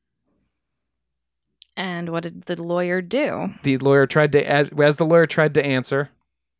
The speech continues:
Speaker 2: Herb went, "I know what you're gonna say. You've been a good friend, and I expect you to try to talk me out of this, but my mind's made up.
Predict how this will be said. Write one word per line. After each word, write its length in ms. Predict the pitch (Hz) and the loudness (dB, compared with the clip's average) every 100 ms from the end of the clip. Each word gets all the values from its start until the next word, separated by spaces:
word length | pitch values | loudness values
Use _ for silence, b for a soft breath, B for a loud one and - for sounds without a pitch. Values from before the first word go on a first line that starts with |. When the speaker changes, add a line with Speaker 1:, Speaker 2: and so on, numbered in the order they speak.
| _ | _
Speaker 2:
Herb 260 | - 135 135 | -2 0 2
went, 160 | 123 - _ | 0 -4 _
"I 140 | 131 170 | 0 2
know 80 | |
what 100 | 196 | 2
you're 60 | 180 | 4
gonna 140 | 180 | 2
say. 220 | 175 120 - _ _ _ _ _ - | 0 -4 -10 _ _ _ _ _ -12
You've 180 | 120 127 | -8 -2
been 120 | 151 | 0
a 60 | 156 | 2
good 200 | 170 156 | 0 2
friend, 300 | 170 160 139 | 2 2 0
and 160 | 131 | -2
I 40 | 135 | -2
expect 360 | - 156 147 | 0 -2 0
you 60 | 156 | 0
to 60 | 143 | 0
try 220 | 143 147 | 2 0
to 60 | 139 | 2
talk 260 | 156 143 | 0 0
me 100 | 147 | 0
out 120 | 139 123 | 0 0
of 60 | |
this, 180 | 113 110 | -2 -6
but 160 | - 131 | -6 -4
my 180 | 131 143 | -2 0
mind's 360 | 143 147 131 | 0 0 -2
made 180 | 139 143 | -2 0
up. 160 | 110 | -2